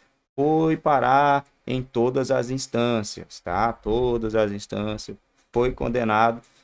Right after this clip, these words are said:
E aí, por causa de um C P F, de um cep, né? Por causa do cep,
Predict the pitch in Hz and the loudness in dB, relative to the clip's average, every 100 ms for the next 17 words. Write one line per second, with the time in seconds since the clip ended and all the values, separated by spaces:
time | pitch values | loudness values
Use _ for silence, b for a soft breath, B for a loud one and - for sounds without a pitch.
0 | b _ _ 131 123 123 139 - 131 120 | b _ _ -2 0 -2 -6 -4 0 0
1 | 127 113 120 127 143 - 143 - 123 117 | -2 -4 -2 -2 -4 -4 -4 -4 0 0
2 | 123 131 - - 131 - - 131 - - | 0 -4 -10 -8 -6 -4 0 0 0 -10
3 | - _ _ _ _ - 104 120 156 _ | -20 _ _ _ _ -10 -6 -6 -8 _
4 | _ _ _ - 98 - 110 135 147 135 | _ _ _ -12 -10 -2 2 2 -2 -6
5 | 143 - 120 123 - | -6 -2 -2 -2 -10